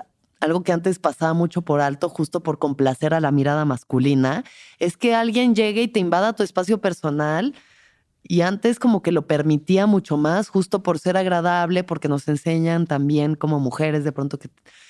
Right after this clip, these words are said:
tienes que agradar y complacer y hacerlo, ¿no? Y saluda al tío y saluda a la tía y que todo el mundo se te acerque y te toque y si no quieres, como que no aprendemos a poner esos límites desde muy pequeños,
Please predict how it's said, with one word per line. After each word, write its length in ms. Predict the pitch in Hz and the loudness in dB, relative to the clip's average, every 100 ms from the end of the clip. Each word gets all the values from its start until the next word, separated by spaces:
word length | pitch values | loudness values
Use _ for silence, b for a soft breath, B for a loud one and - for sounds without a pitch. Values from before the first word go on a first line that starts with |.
| b | b
tienes 240 | - 160 151 | -4 -2 0
que 80 | 160 | 0
agradar 720 | 147 143 151 165 165 170 170 | 2 2 2 0 0 0 -2
y 80 | |
complacer 840 | 151 143 139 135 131 175 175 170 170 | -2 -2 0 -2 0 0 2 2 0
y 60 | 156 | -2
hacerlo, 520 | 127 151 151 156 151 | -2 -2 0 -2 -4
¿no? 320 | - 151 196 | -4 -2 0
Y 180 | 269 156 | 2 0
saluda 360 | 151 160 175 240 | 0 0 2 2
al 120 | 277 | 0
tío 380 | - 240 247 220 | -2 0 2 2
y 60 | |
saluda 320 | 180 165 175 220 | 0 0 2 2
a 40 | |
la 220 | 262 202 | 0 0
tía 400 | 208 214 226 208 | 0 2 2 0
y 60 | 175 | -2
que 120 | 160 | -4
todo 140 | - 185 | -2 0
el 60 | |
mundo 280 | 208 214 208 | 2 2 2
se 160 | - 165 | 0 -2
te 100 | 147 | -2
acerque 420 | 147 175 175 165 | 0 0 0 -4
y 40 | |
te 140 | 156 139 | -4 -4
toque 460 | - 165 170 175 | -2 -2 -2 0
y 200 | 165 117 B B B B _ | 0 -2 B B B B _
si 160 | - 156 | -4 -2
no 200 | 180 185 | -2 0
quieres, 600 | 208 202 190 202 277 _ b b b b _ _ | 0 2 0 0 -4 _ b b b b _ _
como 280 | - 156 135 | -4 -2 0
que 120 | - | 0
no 360 | 147 151 151 165 | 0 2 2 0
aprendemos 680 | 180 - 170 160 160 175 165 | -2 -2 0 2 2 2 0
a 60 | |
poner 260 | 160 156 160 | -2 0 0
esos 240 | 160 165 | 0 0
límites 400 | 151 156 160 160 | 2 2 0 0
desde 220 | 139 127 139 | 0 0 2
muy 180 | 139 | 2
pequeños, 720 | 143 151 160 170 156 160 302 | 0 -4 0 0 2 0 -4